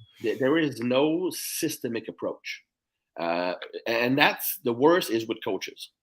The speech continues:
Because you're gonna have, let's say, let, let's say hockey or football, whatever, it doesn't matter. But if you work with young kids, the coach is a lot more, uh, let's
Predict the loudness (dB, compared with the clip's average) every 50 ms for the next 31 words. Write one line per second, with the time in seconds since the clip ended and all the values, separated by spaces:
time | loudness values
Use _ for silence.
0 | _ _ _ _ _ _ _ _ _ _ _ -20 -20 -18 -12 -4 -2 0 2 4
1 | 4 4 4 4 4 6 4 4 2 0 -2 -2 -2 0 0 0 0 0 -2 -6
2 | -4 -4 -6 -6 -2 -2 -2 -2 -2 -2 -4 -4 -4 -2 -2 -2 -2 -2 -4 -6
3 | -2 0 0 0 0 0 -2 -4 -4 -6 -10 -10 -10 -10 -10 -10 -10 -12 -16 _
4 | _ _ -20 -20 -20 _ -6 -4 0 0 0 0 2 2 2 4 6 6 6 4
5 | 4 2 0 0 0 -2 -2 -2 -2 -4 -4 -4 -6 -10 -18 -20 _ _ _ _
6 | _ _ _ _ _ _ _ -4 -4 -4 0 4 6 6 8 8 6 2 2 0
7 | -4 -8 -8 -12 -14 _ _ _ _ _ _ _ _ _ _ _ _ 0 4 4
8 | 4 4 2 0 -2 0 2 2 4 6 6 4 4 0 -2 0 0 2 2 2
9 | 2 4 2 2 0 0 -4 -12 _ _ _ _ _ _ _ _ _ -10 -6 -4
10 | -2 -2 0 0 -2 -2 -4